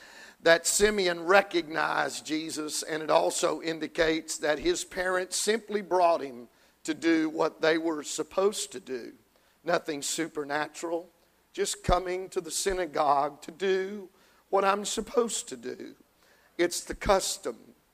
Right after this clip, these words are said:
Some say custom needs to be thrown out.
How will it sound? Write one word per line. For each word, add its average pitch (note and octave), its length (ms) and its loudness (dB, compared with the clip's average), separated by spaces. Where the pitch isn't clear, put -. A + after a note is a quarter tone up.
Some A3+ 320 2
say G3 260 6
custom G3 640 4
needs G3 260 -2
to F#3 100 -2
be F#3 160 2
thrown F#3+ 360 2
out. G3 380 2